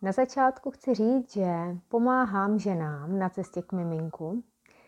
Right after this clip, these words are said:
Mám zhruba padesát procent klientek, které se objednávají na terapii právě kvůli tomuto tématu, že chtějí otěhotnět.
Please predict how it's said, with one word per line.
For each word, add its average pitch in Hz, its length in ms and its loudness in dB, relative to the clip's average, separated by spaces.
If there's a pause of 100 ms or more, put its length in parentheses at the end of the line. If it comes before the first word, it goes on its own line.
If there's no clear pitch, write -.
(460)
Mám 180 440 2
zhruba 208 380 4
padesát 208 480 0
procent 185 680 -4 (180)
klientek, 175 840 0
které 185 840 0
se - 200 -8
objednávají 190 680 2
na 185 160 0
terapii 185 640 -2
právě 190 440 2
kvůli 196 240 0
tomuto 185 400 -2
tématu, 175 640 -4
že 175 180 -8
chtějí 196 480 -2
otěhotnět. 185 760 -6